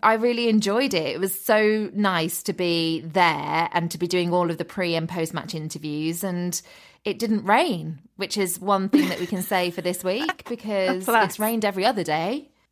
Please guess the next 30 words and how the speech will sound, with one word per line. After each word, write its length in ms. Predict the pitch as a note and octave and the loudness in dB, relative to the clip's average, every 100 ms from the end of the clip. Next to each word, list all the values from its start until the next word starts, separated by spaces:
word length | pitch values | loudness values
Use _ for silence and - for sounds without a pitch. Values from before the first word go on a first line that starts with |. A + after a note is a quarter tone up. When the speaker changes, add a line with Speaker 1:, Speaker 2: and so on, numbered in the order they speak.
| _ | _
Speaker 2:
Well, 140 | - B3+ | 2 4
last 320 | C#4+ D#4 - | 4 0 -2
week 160 | F3 - | -2 -2
we 120 | F3 | -2
recorded 640 | F3 F3+ - G3+ F3 E3+ - - | -4 -4 -2 2 2 2 0 -2
on 260 | F3+ E3+ - | 2 2 0
Thursday 640 | - - F#3 F3 E3+ D#3+ D3+ | -6 -2 0 0 -2 -4 -2
lunchtime, 600 | D#3 D3+ - - D3+ D#3+ | -2 -2 -6 -6 -2 0
and 80 | F#3+ | 0
of 100 | - | 0
course 240 | C4+ B3 | 0 0
something 580 | - B3 A#3 - B3 A#3 | 2 2 0 2 2 2
very 500 | E3 F3 G3+ G#3 G#3 G3 | -4 -4 0 2 2 0
special 580 | - - F#3+ - - | -4 -2 -2 -4 -6
happened 340 | E3+ D3+ D#3+ D#3+ | -6 -6 -2 -2
that 200 | D#3 - | -2 0
evening, 260 | E3 E3 | 0 2
which 220 | F#3+ G#3+ - | 2 2 2
we 120 | B3+ | 0
couldn't 720 | - - C#4+ C4+ - - - - - _ - | 0 0 4 4 2 -6 -6 -10 -20 _ -4
celebrate 600 | - F3 D#3 E3 D3 C#3+ | 2 2 2 2 0 0
in 80 | |
the 60 | D3 | -6
podcast 500 | - D#3+ - C#3+ D3+ | -6 -8 -6 -6 -8
because 200 | - D#3+ | -8 -8
it 40 | - | -8
was 100 | - | -6
too 260 | - E3+ | -2 0
early. 340 | E3+ E3+ F#3 - | 2 2 -2 -2
Liverpool 880 | A3 B3+ C#4 C4 B3 C#4 B3+ B3 A#3+ | 2 4 6 2 0 -2 0 0 -4